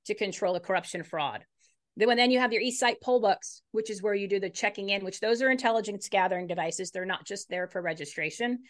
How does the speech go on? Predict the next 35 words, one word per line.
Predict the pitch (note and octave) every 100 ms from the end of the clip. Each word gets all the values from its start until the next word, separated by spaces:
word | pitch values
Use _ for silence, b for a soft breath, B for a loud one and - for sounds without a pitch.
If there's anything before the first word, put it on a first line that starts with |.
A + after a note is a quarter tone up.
| b b b
And | A#3+
then | B3 B3
you | B3
have | A#3 A3+
your | A3 A3
third | A#3+ B3 A#3+
party | A3 G#3+ G#3
tabulators | G3+ F#3 F#3+ F#3 F3 F3
at | - E3+ -
M | G#3+
tech, | A#3 G#3+ G#3+
which | G3 F#3+
is | F3+ E3+
the | F3 E3 D#3+
Maricopa | F3 E3+ F3 D#3+ D3+
County, | - E3 E3+ D#3+ D#3 _ _ _ _
uh, | F3+ D#3+
Tabulation | - F#3+ F3 A3 A3+ A#3+
Center, | A#3 G3+ G3 G#3+
and | G3+
Runback, | A3 B3+ A3+ G3 F#3+
who | B3 C#4+
runs | B3 C4+ D4+ D#4+ D4 C4+ A#3+
elections | C4 D4 - A3+ G#3+ A3 - - _ _ _ _
in | A#3
some | A#3 C4 B3+
capacity | C4 B3 B3 B3 B3+ G#3 F#3+ F#3 _ _ _ _ _ _ _ _ _
in | B3+ A#3+
most | A#3+ B3+ B3+
of | A3+
the | G#3
states | - G3 F#3
across | F3 E3 C#3+
the | -
country. | - B2 - -